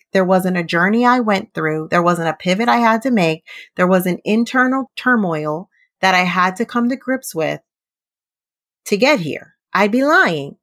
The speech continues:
and I don't do that. I am gonna use this platform to be as real and as honest as I can. So when I think about the families that I now volunteer to serve,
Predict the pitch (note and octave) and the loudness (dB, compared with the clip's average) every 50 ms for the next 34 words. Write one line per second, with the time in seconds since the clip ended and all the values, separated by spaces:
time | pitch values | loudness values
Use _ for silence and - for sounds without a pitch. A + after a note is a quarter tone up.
0 | _ - F#3 F#3 F3+ - - F3+ F#3 G3 G#3+ A3 G#3+ F#3+ G#3+ G#3 F#3 C3+ A#2+ G#2 | _ -2 -2 0 0 -2 -2 -2 -2 -2 -2 -4 -4 -4 -6 -6 -6 -8 -10 -14
1 | - - _ _ _ _ _ _ _ _ - D#3+ D#3+ D#3+ D#3+ D#3+ D#3+ D#3+ E3 - | -16 -20 _ _ _ _ _ _ _ _ -10 -8 -8 -6 -6 -6 -8 -8 -12 -16
2 | _ _ _ _ _ _ _ _ - F#3 F3 D#3+ D3 D#3 D#3+ E3+ G#3 C#4 E4+ F4+ | _ _ _ _ _ _ _ _ -2 -2 0 0 -2 -2 0 0 2 2 2 0
3 | D4 G#3+ G#3 G3 F3+ - - - E3+ D#3 - - - - F3 E3+ E3+ F3+ F3+ F3+ | -2 -2 -2 -4 -4 -4 -4 -2 -2 -2 -2 -2 -6 -6 -2 -2 0 -2 -2 -4
4 | - - D#3+ D#3 E3 D#3+ D#3+ D#3+ D#3 - - - D3+ D3 D3 C#3 C#3 C#3+ D#3 F3 | -8 -10 -8 -6 -6 -6 -4 -6 -8 -8 -8 -8 -8 -8 -8 -10 -6 -4 -2 -2
5 | G3 G#3+ B3 C4+ C4+ - E3+ E3 D#3 - - - D3+ D3+ D3+ D#3+ F#3 A3 A3 - | -2 -2 -4 -6 -6 -6 -6 -6 -6 -6 -4 -2 0 0 0 0 -2 -4 -6 -6
6 | - G3 F#3 G#3 G3+ G3+ G3+ - B3 D4 - - - - - _ _ _ _ _ | -6 -6 -4 -4 -4 -4 -4 -6 -6 -6 -8 -10 -14 -16 -20 _ _ _ _ _
7 | _ _ _ _ _ _ _ _ _ _ _ _ _ _ _ _ _ _ _ _ | _ _ _ _ _ _ _ _ _ _ _ _ _ _ _ _ _ _ _ _
8 | _ _ _ - - - G#3 G3 F#3+ F#3 F3+ F3+ F#3+ G3 F#3+ _ _ _ _ _ | _ _ _ -8 -2 0 2 2 2 2 0 -2 -4 -8 -12 _ _ _ _ _
9 | _ _ _ _ _ _ _ _ _ _ _ _ _ _ _ _ _ _ _ _ | _ _ _ _ _ _ _ _ _ _ _ _ _ _ _ _ _ _ _ _
10 | _ _ _ _ _ _ _ _ _ _ _ _ _ - F3 G#3 G#3+ G#3 F#3+ F#3 | _ _ _ _ _ _ _ _ _ _ _ _ _ -6 -2 0 0 2 0 0
11 | F#3 F#3 - _ B3 B3 D4 G4 - A#4 B3+ F#3+ F#3 F3 E3+ E3+ - F#3 F3+ - | -2 -4 -4 _ 0 0 0 0 0 0 2 2 2 2 2 0 -2 -6 -6 -4
12 | - F#3+ G3 G3+ G#3 G#3 G3 F3+ F3+ E3+ E3 E3+ E3 E3 E3 E3 D#3+ D#3+ D#3+ D#3+ | -2 -2 -2 -2 -2 -4 -2 0 0 0 2 2 0 0 0 0 0 2 2 2
13 | D#3+ D#3 D#3 E3 - - E3 E3+ D#3+ D#3+ D#3+ D#3+ D#3 D3+ - - F#3+ F#3 E3+ E3 | 0 -2 -4 -6 -12 -6 -2 0 2 2 2 0 -4 -6 -6 -4 -4 -2 -2 -2
14 | E3 - - D3 - - - B3 D#4 F4+ D4+ F3+ D#3+ C#3+ D3+ E3 F3+ - - | -4 -6 -8 -10 -8 -4 -2 0 0 2 2 0 0 -2 -4 -6 -10 -16 -18